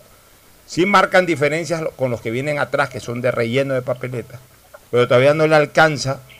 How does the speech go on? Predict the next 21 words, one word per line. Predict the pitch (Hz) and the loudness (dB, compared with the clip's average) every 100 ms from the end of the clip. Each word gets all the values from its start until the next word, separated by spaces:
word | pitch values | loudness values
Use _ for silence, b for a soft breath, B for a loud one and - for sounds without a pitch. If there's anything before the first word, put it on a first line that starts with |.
| _ | _
todavía | 110 110 123 | 0 2 2
no | 131 131 135 | 2 2 4
han | 135 135 | 2 0
hecho | 135 123 135 127 | -4 -4 -6 -4
el | 120 107 | -6 -6
trabajo | 117 113 127 135 | -2 0 0 -4
suficiente | 131 135 123 139 135 | -10 -12 -8 -8 -6
como | 127 120 113 | -8 -8 -6
para | 120 113 | -4 -2
entrar, | 113 113 135 156 | -2 -2 2 2
aunque | 156 151 123 | 2 -2 -2
sea | - 143 | 2 2
de | 143 | 2
cuarto, | - 165 165 - | 2 2 2 0
en | 139 | -4
el | 120 | -4
grupo | 131 135 135 | -4 -6 -6
en | |
que | 127 | 0
van | 127 147 | 2 2
tres. | - 196 | 0 0